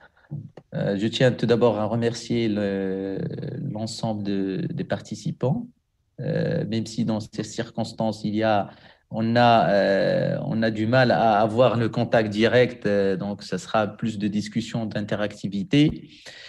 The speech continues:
Également, euh, je tiens également, euh, à, à remercier, euh,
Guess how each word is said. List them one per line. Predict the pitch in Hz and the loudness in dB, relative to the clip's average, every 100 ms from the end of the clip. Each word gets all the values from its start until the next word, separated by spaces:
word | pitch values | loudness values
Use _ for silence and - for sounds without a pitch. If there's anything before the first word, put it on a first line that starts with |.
| - - | -20 -4
Également, | 117 123 139 139 139 143 131 | 2 6 6 6 6 6 6
euh, | 107 110 110 107 | 4 4 6 4
je | 110 | 2
tiens | 123 139 131 110 | 0 0 2 2
également, | 117 123 123 127 127 123 98 | 2 4 4 4 4 4 2
euh, | 104 101 101 95 | 2 2 2 2
à, | 95 - 53 - - - | 0 0 0 -2 -2 -2
à | 104 | 0
remercier, | 123 127 127 - - 135 131 - - | 2 2 0 -2 2 4 4 2 -4
euh, | - - - | -4 -4 -4